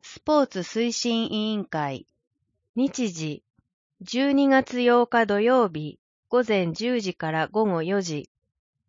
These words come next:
場所、スポーツセンター。内容、ミニテニス、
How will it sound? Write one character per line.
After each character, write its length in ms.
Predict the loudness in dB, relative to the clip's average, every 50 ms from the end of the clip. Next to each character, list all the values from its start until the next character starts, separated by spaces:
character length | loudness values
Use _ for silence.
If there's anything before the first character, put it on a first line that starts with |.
| _ _ _ _ _ _ _ _ _ _ _ _ _ _ _
場 140 | -4 -4 -4
所、 360 | -2 0 0 0 0 -2 -4 _ _ _ _ _ _ _ _ _ _
ス 160 | -20 -20 -20 -4
ポ 240 | 0 2 4 4 4
ー 40 |
ツ 160 | 2 -2 -6 -2
セ 240 | 2 4 4 4
ン 80 | 4 0
タ 500 | -2 -4 -4 -2 -2 -2 -2 -4 -6 -8 _ _ _ _ _ _ _ _ _ _ _ _ _ _ _ _ _ _ _ _ _ _ _ _ _ _ -8 -4
ー。 40 | 0
内 300 | 2 2 4 4 4 2
容、 420 | 4 4 4 4 4 2 0 -2 _ _ _ _ _ _ _ _ _ _ _ _ _ -2
ミ 140 | 0 2 2
ニ 160 | 2 0 2
テ 160 | 2 2 4
ニ 160 | 4 2 2
ス、 360 | 0 -4 -6 -6 -6 -6 -6